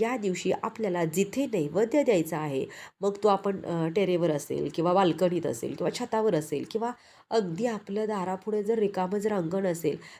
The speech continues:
तर तिथंसुद्धा आपण गाईच्या शेणाने सारवून घेऊन तो नैवेद्य ठेवू शकता.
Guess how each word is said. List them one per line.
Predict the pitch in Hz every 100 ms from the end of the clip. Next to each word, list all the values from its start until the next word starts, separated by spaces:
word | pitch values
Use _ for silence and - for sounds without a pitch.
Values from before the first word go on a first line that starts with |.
| _
तर | 233 226 226 - -
तिथंसुद्धा | 233 269 277 226 165 190
आपण | 165 208
गाईच्या | 208 196 160 180 214 233
शेणाने | 214 196 185 208
सारवून | 214 170 165 214 208
घेऊन | 202 180 202
तो | - 277 370 - _ 170
नैवेद्य | 170 156 151 208
ठेवू | - 208 135
शकता. | 135 - -